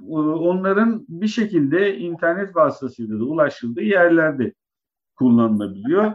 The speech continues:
Bu bahsettiklerim günlük hayatın takibiyle ilgili olan. Şimdi bir de yine bunlara döneriz tabii biraz sonra. Ha, senin söylediğinle ilgili,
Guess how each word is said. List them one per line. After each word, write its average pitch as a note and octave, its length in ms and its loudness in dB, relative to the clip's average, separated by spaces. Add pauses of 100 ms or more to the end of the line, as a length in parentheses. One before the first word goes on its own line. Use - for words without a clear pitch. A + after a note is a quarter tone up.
(440)
Bu D#3+ 300 0
bahsettiklerim A#3+ 1080 0
günlük A3 500 0
hayatın G#3 480 2
takibiyle G3+ 880 0 (360)
ilgili A2+ 400 -2
olan. F2+ 260 -10 (540)
Şimdi B3+ 440 4
bir C#4 200 2
de C#4+ 360 0 (280)
yine G#3+ 320 0
bunlara A3 360 -2
döneriz A#3 420 -2
tabii D3+ 280 -2
biraz D3+ 240 -2
sonra. G3 580 -6 (200)
Ha, G3+ 540 0
senin G3 260 0
söylediğinle A3 600 2
ilgili, G#3 520 -2